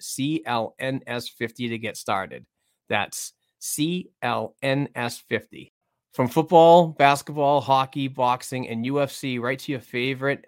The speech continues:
Vegas casino games, don't wait to take advantage of all the amazing offers available for twenty twenty-two.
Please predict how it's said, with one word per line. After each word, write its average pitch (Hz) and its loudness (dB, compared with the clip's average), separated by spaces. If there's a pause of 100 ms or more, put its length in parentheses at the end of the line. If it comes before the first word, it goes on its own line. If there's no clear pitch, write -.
Vegas 131 -6
casino 127 -6
games, 120 -4 (340)
don't 147 4
wait 147 0
to - -18
take 135 -4
advantage 117 -6
of 110 -14
all 123 2
the 127 -2
amazing 120 -2
offers 113 -4
available 110 -6
for - -10
twenty 110 -8
twenty-two. 120 -2